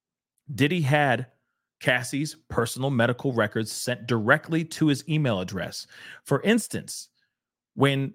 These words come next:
she began experiencing memory loss, potentially due to the excessive use of drugs and or injuries caused from the attacks from Diddy,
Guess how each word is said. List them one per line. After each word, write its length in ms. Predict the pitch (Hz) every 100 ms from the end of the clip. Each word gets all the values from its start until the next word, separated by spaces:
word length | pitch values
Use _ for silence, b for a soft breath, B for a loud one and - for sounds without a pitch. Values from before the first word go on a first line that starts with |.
| _
she 220 | - - 131
began 520 | 139 139 143 143 147
experiencing 560 | 135 - 160 160 170
memory 260 | 165 233 127
loss, 520 | 90 64 55 - - _ _ _
potentially 460 | 110 147 131 135 110
due 300 | 104 117 110
to 160 | 120
the 120 | 104
excessive 560 | 92 - - 92 - 90
use 280 | 92 92 -
of 80 | 87
drugs 420 | 135 190 202 - -
and 400 | 120 117 113 110 b b b b b _ _
or 400 | 123 117 110 - _ _ _ _ -
injuries 760 | 165 143 156 160 196 - - _ -
caused 420 | 147 139 151 -
from 400 | - 135 135 131
the 240 | 120 120
attacks 520 | 113 - 127 143 -
from 260 | - 123 117
Diddy, 400 | 113 120 175 -